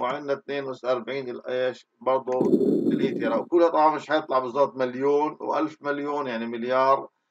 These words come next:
ومش هيطلع إيش التيرا اللي هي مليون مليون. تمام، مش هيطلع بالضبط، بالضبط، لا، في زي ما حكينا زي ما صار مع الكيلو ألف وأربعة وعشرين هيطلع عندنا رقم هام مش كله أصفر،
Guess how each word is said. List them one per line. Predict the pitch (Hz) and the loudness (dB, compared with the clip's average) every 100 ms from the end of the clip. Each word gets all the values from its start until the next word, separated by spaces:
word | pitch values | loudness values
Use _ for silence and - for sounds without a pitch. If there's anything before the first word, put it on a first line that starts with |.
| _ | _
ومش | 120 123 135 | -14 -4 -2
هيطلع | 151 151 131 127 | -2 -2 0 2
إيش | 131 135 123 - | 2 0 -2 -8
التيرا | 127 120 139 135 135 | -8 -6 -2 2 2
اللي | 131 | 0
هي | 123 127 | -4 -6
مليون | 117 127 120 | -4 -4 -4
مليون. | 113 110 107 95 101 | -4 -4 -6 -8 -8
تمام، | 123 131 139 143 | -4 2 2 2
مش | 135 127 123 | -6 -6 0
هيطلع | 147 - 123 104 | 0 0 0 2
بالضبط، | 123 113 139 127 - - 127 127 | 0 0 -2 -2 -6 -18 -14 -8
بالضبط، | 135 127 113 135 | -6 -6 -6 -8
لا، | 135 147 143 _ _ | -10 -10 -12 _ _
في | 135 | -10
زي | 127 143 | -8 -4
ما | 127 | -6
حكينا | 127 151 135 | -6 -4 -4
زي | 143 | -4
ما | 135 | -6
صار | 139 | -6
مع | 131 135 | -2 -2
الكيلو | 127 139 143 | -2 -4 -2
ألف | 139 143 | -2 -2
وأربعة | 143 139 | -2 -2
وعشرين | 135 156 139 | -6 -8 -8
هيطلع | 135 123 123 | -8 -6 -6
عندنا | 127 127 | -4 -4
رقم | 143 117 | -4 -6
هام | 131 131 - _ _ | -6 -6 -10 _ _
مش | 147 135 | -16 -10
كله | 135 131 - | -8 -4 -4
أصفر، | - 131 127 | -4 -4 -4